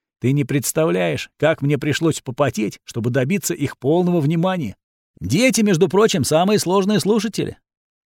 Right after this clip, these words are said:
если не считать представителей городского управления, которые никого, кроме себя, слушать не хотят», добавил про себя Эзи. «Но тебе-таки удалось найти с ними общий язык»,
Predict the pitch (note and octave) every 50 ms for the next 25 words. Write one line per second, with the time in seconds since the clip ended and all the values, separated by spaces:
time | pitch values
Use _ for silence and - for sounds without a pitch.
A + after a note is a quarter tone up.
0 | _ _ G#2+ B2+ D3 C3 - A#2+ A#2+ B2+ C3+ B2+ - C#3 C#3 D#3 A#2 - - A#2
1 | B2+ A#2+ - C#3+ C3+ D3+ D3 B2+ C3+ B2 A#2+ G#2 - - F#2+ G#2+ A#2+ C3 C3 -
2 | - C#3 C3+ B2 G2+ C#3+ C#3+ C#3+ D3+ D3 C3+ A#2 A2 G#2 G2+ - _ _ _ _
3 | _ _ - F#2 - A2+ A2 G#2+ C3+ F#3+ G3 - G3 F#3+ F#3+ F#3 D3+ - D3+ D#3+
4 | D3+ D3 - - C#3 C#3+ D#3+ D3+ - - E3 F3 - - - D3 D#3 - D#3 D3+
5 | C3 - E3+ D#3+ - - _ _ _ _ _ _ _ _ E2+ G2+ G#2 G#2 A#2 A2+
6 | A2 A2+ G#2+ - G#2+ G#2 - A#2 A2+ A#2 A#2 - B2+ A#2+ A#2+ A2 A#2 A#2 - _
7 | _ _ _ _ _ _ _ _ _ _ _ _ _ _ _ - G2 G#2+ A2+ A2+
8 | D3 D3+ D3 E3 D3+ - - F#3+ G3 F#3+ A3 A3+ A3 A3 A3 - - C4+ B3+ A#3
9 | G3 A#3+ G3 - F3 D3+ D3 D3 B2+ - - B2+ C3+ C#3+ C#3 B2 A#2+ F2 - -